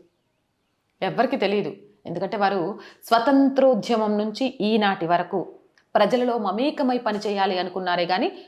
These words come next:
సొంతగా వాళ్ళకు గుర్తింపు తెచ్చుకోవాలి, సొంతగా వాళ్ళ పేర్లు పబ్లిసిటీ అవ్వాలి, సొంతగా వాళ్ళకు మేలు జరగాలి అని ఏ రోజు కోరుకోలేదు. అలాంటి గొప్ప సంస్థ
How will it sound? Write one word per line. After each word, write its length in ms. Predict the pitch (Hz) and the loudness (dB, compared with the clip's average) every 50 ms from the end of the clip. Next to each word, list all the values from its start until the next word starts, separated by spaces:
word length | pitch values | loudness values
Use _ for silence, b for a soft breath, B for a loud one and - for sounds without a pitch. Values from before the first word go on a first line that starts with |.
| B B | B B
సొంతగా 560 | - - 226 220 240 247 - 294 285 285 269 | -2 -2 0 0 0 0 0 0 2 4 4
వాళ్ళకు 300 | 247 240 220 214 202 208 | 4 4 2 2 0 -2
గుర్తింపు 420 | 196 160 190 190 - 202 208 202 202 | -4 -4 -6 -6 -4 -6 -6 -2 -2
తెచ్చుకోవాలి, 760 | 180 175 175 - - 185 175 175 175 190 180 170 - - - - _ | -4 -4 -4 -4 -2 0 2 2 2 0 -2 -4 -8 -10 -18 -20 _
సొంతగా 460 | - - 240 240 247 247 269 247 262 262 | 0 2 2 2 4 2 2 2 4 4
వాళ్ళ 200 | 247 220 202 196 | 4 2 0 0
పేర్లు 380 | - - 214 233 262 254 262 | 0 0 2 2 2 0 0
పబ్లిసిటీ 480 | - 220 - 180 208 208 - 208 202 202 | -2 -2 -2 -2 -4 -4 -4 -4 -2 -2
అవ్వాలి, 500 | 175 165 160 175 175 175 180 185 175 B B B B - | -2 0 2 2 2 2 2 0 -4 B B B B 0
సొంతగా 400 | - 254 269 269 294 302 294 285 | 2 2 4 4 2 2 2 4
వాళ్ళకు 300 | 262 240 226 233 220 214 | 4 4 2 2 2 -2
మేలు 360 | 196 180 190 208 226 269 254 | -4 -2 0 0 2 2 0
జరగాలి 440 | 247 226 208 202 202 196 185 196 190 | 0 -2 -2 -2 0 0 0 0 -2
అని 200 | 190 196 190 170 | -4 -4 -6 -4
ఏ 140 | 180 190 214 | -4 -2 -2
రోజు 380 | 214 214 220 208 208 202 190 196 | -2 -2 -4 -4 -4 -6 -6 -4
కోరుకోలేదు. 800 | - 185 170 170 170 170 175 170 160 156 156 180 175 156 - - - - _ _ b b b b b - - - | -4 -4 -4 -4 -2 -2 -2 -2 -2 -2 0 0 -2 -2 -4 -8 -14 -20 _ _ b b b b b -12 -6 -4
అలాంటి 460 | 160 175 180 185 180 175 170 - 180 | -2 0 0 0 0 0 -2 -4 -6
గొప్ప 680 | 160 147 - - 185 185 - - - _ _ - 247 | -6 -4 -2 -2 -2 -2 -2 -6 -14 _ _ 2 2
సంస్థ 580 | 240 247 - - - 185 196 196 - - - 214 | 2 2 0 -2 -2 -2 -2 -2 -4 -2 2 2